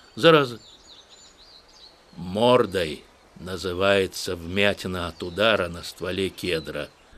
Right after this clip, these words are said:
тихо пояснил Василию Семен. «А колоты — это вон та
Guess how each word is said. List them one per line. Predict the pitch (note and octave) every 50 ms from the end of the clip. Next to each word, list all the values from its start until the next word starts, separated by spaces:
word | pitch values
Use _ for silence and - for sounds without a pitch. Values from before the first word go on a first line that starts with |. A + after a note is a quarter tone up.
| - - - - - -
тихо | - - F#2+ - - -
пояснил | - F2+ F2+ - - - F#2+ F#2 F2+ -
Василию | F2+ F#2 E2+ - - - F#2 E2+ E2+ E2
Семен. | D#2 - - F2+ E2+ D#2+ D2+ C#2 - - - - - - - - - - - - - - _
«А | - - F#2+ G2
колоты — | - - - - A#2 B2+ B2+ A#2+ G#2+ - - - - - G2+
это | G2 - G2+ G2
вон | G2 G2 G2 F#2 E2+
та | - G2+ G2 G2 F#2+ F#2+